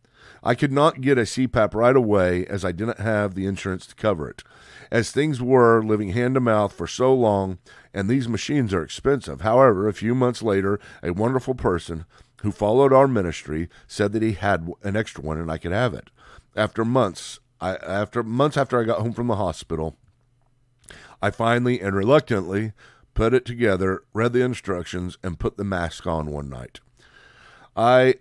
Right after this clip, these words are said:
had slept walked the night before and expected the same thing when I used this machine. And that was the night everything began to change. I did not sleepwalk that night. In fact,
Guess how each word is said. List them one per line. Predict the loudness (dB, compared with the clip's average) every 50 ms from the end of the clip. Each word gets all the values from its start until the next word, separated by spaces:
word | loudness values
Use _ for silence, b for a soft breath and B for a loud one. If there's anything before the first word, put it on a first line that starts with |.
| _ _ -6
had | -4 -4 -4
slept | -4 -4 0 2 2 2 0 -2
walked | -2 -2 -2 -2 -2
the | -4 -4
night | -2 0 0 -2 -2
before | -4 -10 -8 -4 -2 -2 -2
and | -2 -2
expected | -6 -8 -10 -6 -4 -4 -4 -4 -6 -12
the | -12
same | -10 -8 -4 -4 -2 -2 -4 -6
thing | -8 -6 -4 -4 -4 -4 -6 -8 -10
when | -8 -6 -4 -2 -2
I | -2 -2
used | -2 -2 -4 -4 -6 -8
this | -12 -14 -12 -10
machine. | -12 -10 -8 -6 -6 -6 -6 -8 -12 -18 _ _ _ b b b b b b b b b b b b _
And | -6 -4 -2 -2 -2 -2 -2 -2 -2 -2 -4 -4 -8 -12 _ _ -12
that | -4 -2 0 0 0 0 _ _
was | -6 -6 -6 -4 -4
the | -6 -4
night | -2 -2 -2 -4 -4 -6 -8 -8
everything | -6 -4 -2 -4 -4 -4 -6 -6 -4
began | -4 -6 -6 -6 -6 -6 -6
to | -8 -10
change. | -10 -8 -8 -8 -8 -8 -12 -16 -20 -20 -20 -20 -20 -20 _ _ _ _ b b b b b b
I | -4 -2
did | 0 2
not | 2 0 0
sleepwalk | -2 -2 0 0 0 0 -2 -4 -4 -4
that | -10 -10 -10
night. | -10 -14 -16 -16 -14 -12
In | -10 -6
fact, | 0 2 2 4 2 0 -2 -8